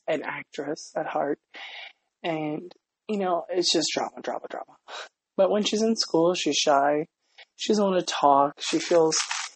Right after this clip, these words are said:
that she can't communicate with other kids. This is the thing. Her whole life, she was my only child, so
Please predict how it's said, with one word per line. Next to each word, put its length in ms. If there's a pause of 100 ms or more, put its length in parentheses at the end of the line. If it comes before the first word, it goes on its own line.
(460)
that 160
she 120
can't 220
communicate 500
with 160
other 180
kids. 540 (1700)
This 120
is 160
the 80
thing. 280 (1120)
Her 140
whole 420
life, 440
she 120
was 100
my 120
only 200
child, 500
so 380